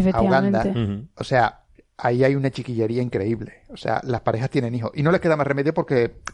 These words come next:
Speaker 1: ah, la mortalidad infantil, si bien ha mejorado mucho en los últimos años,
Speaker 2: Sí, pero ta-, es muy
Speaker 1: sigue
Speaker 2: grande
Speaker 1: siendo
Speaker 2: allí,
Speaker 1: muy
Speaker 2: ¿eh?
Speaker 1: alta.
Speaker 3: Ujú.
Speaker 1: Muy alta comparada con la que existe en, en, en Europa.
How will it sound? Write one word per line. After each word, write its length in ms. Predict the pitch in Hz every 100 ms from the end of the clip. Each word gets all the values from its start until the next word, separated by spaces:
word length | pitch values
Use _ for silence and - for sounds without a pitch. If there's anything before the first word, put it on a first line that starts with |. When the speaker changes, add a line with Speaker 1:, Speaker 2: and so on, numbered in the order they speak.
| -
Speaker 1:
ah, 220 | 123 110 117
la 100 | 113
mortalidad 280 | 117 113 123
infantil, 460 | 131 123 139 175 - - -
si 180 | - 147
bien 180 | 165 247
ha 40 |
mejorado 400 | 208 151 170 180
mucho 300 | 151 214 160
en 80 | 113
los 100 | 104
últimos 440 | 170 - 123 117 143
años, 280 | 113 110
Speaker 2:
Sí, 140 | - 220
pero 140 | 190 190
ta-, 160 | 175
es 80 | 175
muy 120 | 196 196
Speaker 1:
sigue 100 | 175
Speaker 2:
grande 160 | 196
Speaker 1:
siendo 140 | 175 175
Speaker 2:
allí, 80 | -
Speaker 1:
muy 120 | 170
Speaker 2:
¿eh? 60 |
Speaker 1:
alta. 300 | 202 160 104 113
Speaker 3:
Ujú. 240 | 98 101 - _ - -
Speaker 1:
Muy 160 | 139
alta 160 | 143 190
comparada 360 | 170 127 123 160
con 80 | 135
la 80 |
que 60 | 113
existe 640 | - 131 165 139 - 117 110
en, 240 | 110 117
en, 320 | 113 107 113
en 100 | 113
Europa. 380 | 110 151 -